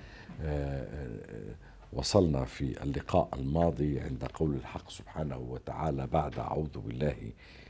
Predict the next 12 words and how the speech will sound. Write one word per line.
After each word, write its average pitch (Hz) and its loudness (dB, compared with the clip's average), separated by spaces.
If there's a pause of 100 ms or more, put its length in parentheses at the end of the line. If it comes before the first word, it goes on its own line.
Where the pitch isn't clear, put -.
(140)
من 78 2
الشيطان 71 2
الرجيم، 65 0 (440)
واضرب 82 6
لهم 76 4
مثلًا 71 0
رجلين 67 -2 (640)
جعلنا 78 4
لأحدهما 71 0
جنتين 71 2
من 65 -2
أعناب 71 0